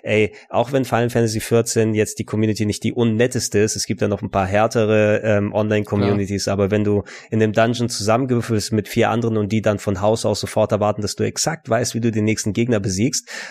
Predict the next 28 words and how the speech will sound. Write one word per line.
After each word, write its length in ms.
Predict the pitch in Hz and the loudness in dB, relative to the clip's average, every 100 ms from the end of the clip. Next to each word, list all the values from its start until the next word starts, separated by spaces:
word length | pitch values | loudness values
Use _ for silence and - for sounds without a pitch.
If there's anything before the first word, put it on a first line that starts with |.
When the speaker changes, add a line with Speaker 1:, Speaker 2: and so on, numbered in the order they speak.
| - | -2
Speaker 1:
ne? 200 | 104 120 - - | 0 0 -6 -8
Ich 160 | 127 | -6
kann 160 | - 131 | -2 -4
schon 180 | - 131 | 0 2
die 200 | 117 101 | 2 2
Wut 160 | 127 123 | 0 0
spüren, 680 | - 180 147 135 101 90 - | -2 2 4 4 0 -4 -14
Speaker 2:
<laughs> 120 | - - | -20 -4
Speaker 1:
wie 140 | 107 | -2
sie 100 | 104 | 0
dann 240 | 104 98 | 2 2
hochsteigt, 580 | 107 107 - - 101 92 | 2 2 2 0 0 2
weil 140 | 110 104 | 0 0
ich 140 | - | -2
das 160 | 104 - | -4 0
Spiel 200 | 123 113 | 2 2
nicht 140 | 110 | 2
korrekt 320 | - 104 107 | 2 2 0
spiele 300 | - 117 101 | -4 0 0
wie 60 | 95 | 0
die 80 | 98 | -2
ganzen 300 | 95 95 101 | -4 -4 -4
anderen, 280 | 98 95 95 | -2 -2 -2
geschweige 400 | 98 104 107 110 | -2 0 2 2
denn 160 | 107 | 0
von 160 | - 107 | 0 -2
so 120 | 101 | 0
einem 280 | 101 101 | 2 0